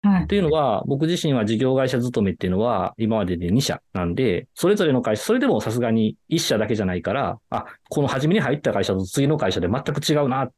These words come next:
Speaker 2: てびっくりしたっていうのもあるんですけど、
Speaker 1: はい。
Speaker 2: よりさらにびっくりしたっていう感じで、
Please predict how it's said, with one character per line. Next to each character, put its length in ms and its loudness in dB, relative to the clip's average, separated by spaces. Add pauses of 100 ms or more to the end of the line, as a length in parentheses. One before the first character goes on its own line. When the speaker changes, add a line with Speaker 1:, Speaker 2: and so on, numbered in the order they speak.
Speaker 2:
て 380 -2
び 120 0
っ 20 -18
く 100 0
り 60 2
し 40 -4
た 100 -2
っ 20 -4 (200)
て 60 -2
い 20 2
う 20 2
の 60 4
も 60 2
あ 40 2
る 80 2
ん 40 0
で 60 -2
す 80 -10
け 100 -6
ど、 280 0 (200)
Speaker 1:
は 280 0
い。 60 2
Speaker 2:
よ 80 4
り 100 2
さ 160 -2
ら 100 2
に 100 2
び 100 2
っ 20 -8
く 120 -2
り 80 2
し 40 -4
た 120 -2
っ 60 -12
て 100 -12
い 40 -6
う 20 -20
感 200 -2
じ 300 -2
で、 380 0